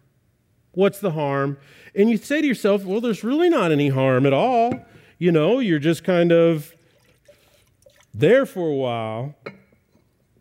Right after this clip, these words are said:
And you start living and you start breathing and you start embracing everything about the world. And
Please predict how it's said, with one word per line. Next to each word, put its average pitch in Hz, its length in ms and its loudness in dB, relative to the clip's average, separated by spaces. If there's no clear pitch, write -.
And 220 320 2
you 208 140 -4
start 247 300 -2
living 190 840 2
and 170 160 2
you 185 120 4
start 208 560 0
breathing 185 1000 2
and 170 160 0
you 175 60 0
start 185 500 0
embracing 190 1040 2
everything 180 400 -4
about 151 320 -6
the 160 80 -8
world. 123 500 -4
And 170 680 2